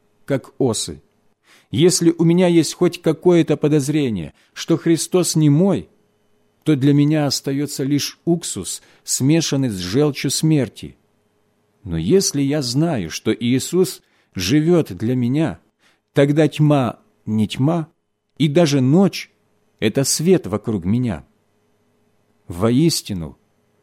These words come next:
воистину, если Иов за века до явления и пришествия Христа мог сказать: «Я знаю», то мы не должны говорить с меньшей убежденностью. Только не дай нам, Бог,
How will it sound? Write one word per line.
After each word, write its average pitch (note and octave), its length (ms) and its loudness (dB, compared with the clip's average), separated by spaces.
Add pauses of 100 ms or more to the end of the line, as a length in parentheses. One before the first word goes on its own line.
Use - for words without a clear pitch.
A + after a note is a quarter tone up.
(300)
воистину, A2+ 840 0 (600)
если F#3+ 420 2
Иов D3 600 2 (340)
за G2 260 -2
века F3 360 2
до C3 140 0
явления D3+ 580 2
и C3+ 160 -6
пришествия E3+ 640 0
Христа D3+ 580 -4
мог F#2 280 -2
сказать: D#3 580 -4 (560)
«Я C3+ 220 -2
знаю», C3+ 560 0 (760)
то C#3+ 140 2
мы F#3 100 4
не G3+ 140 4
должны F#3+ 400 2
говорить E3 420 -2
с - 80 -8
меньшей D#3 500 -2
убежденностью. B2+ 1000 -2 (920)
Только D#3 320 0
не C#3+ 160 4
дай D#3+ 300 2
нам, F3+ 300 0
Бог, G#2+ 380 -2